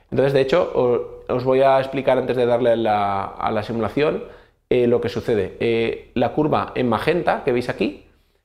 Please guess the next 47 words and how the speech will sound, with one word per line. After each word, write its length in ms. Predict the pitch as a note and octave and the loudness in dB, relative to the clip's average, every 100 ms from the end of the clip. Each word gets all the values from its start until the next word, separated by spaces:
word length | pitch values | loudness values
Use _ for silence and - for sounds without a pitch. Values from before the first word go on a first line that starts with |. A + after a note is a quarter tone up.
| _ - | _ 0
esta 380 | D3+ - F3 F3+ | 0 2 2 2
es 140 | F3+ | 2
la 120 | D#3 | 0
que 140 | D3 B2+ | 0 0
calcula 380 | A#2+ A#2 D#3 | 0 2 0
el 60 | E3 | 0
sistema 340 | C3+ - C#3 | -4 -2 0
de 60 | C3+ | 0
odometría. 540 | A2+ G#2 C3 A#2 F2+ - | 0 0 0 -2 -2 -2
Como 180 | A2+ | 0
veis, 280 | A#2+ F3 - C#3+ | 0 -2 -2 -2
él 100 | D#3 | 0
se 120 | D#3+ | -2
piensa 440 | E3+ F3+ F3 F#3 | 0 -2 -2 -4
que 60 | C#3 | -4
está 480 | - D#3 - - - | 0 -2 -2 -8 -6
en, 320 | C#3 C#3+ - - _ _ - | -4 -4 -8 -16 _ _ -6
en 100 | C3 | -2
la 80 | A#2 | -2
posición 300 | A#2 D3 D3+ | -2 -4 -2
perfecta. 520 | C#3 C3 - - - _ _ _ _ - | -2 -2 -6 -10 -12 _ _ _ _ -14
Sin 200 | - B2+ | -4 0
embargo, 520 | B2 C#3 D3+ G3 - | 2 2 2 0 -2
eh, 280 | - B2+ A#2+ | -2 0 0
la 140 | B2 A#2+ | 0 0
realidad 340 | A#2+ A#2+ D3+ | 2 2 0
es 100 | E3+ | -2
que 80 | - | -2
el 80 | D3 | 0
robot 540 | B2+ C#3 - - - | 2 0 -2 -8 -10
está, 480 | B2+ - C#3 D3 - - | -8 -4 -2 -2 -4 -4
eh, 160 | C3 | -2
describiendo 500 | B2 - C3+ C3+ D3 | -2 -4 -4 -2 -2
otra 180 | C#3+ A#2+ - | -2 -4 -4
curva, 340 | G2+ F#2 - _ | -6 -8 -12 _
¿vale? 260 | C3 A2 E3+ - - _ _ | -6 -4 -4 -10 -20 _ _
Y 140 | - C3+ | -2 -2
esto 160 | C3+ | -2
es 80 | E3+ | -4
por 260 | - E3+ F3 | 0 2 2
los 200 | C#3 B2 | 0 0
errores 340 | C3 D3+ E3 | 2 2 0
que 80 | C#3 | -2
se 120 | C3 | -2
introducen, 580 | C3 C3+ C#3+ E3+ A3+ - | 0 0 0 -2 -4 -6
como 220 | B2+ A#2+ | -4 0
digo, 360 | B2+ D#3+ F#3+ | 0 -2 -4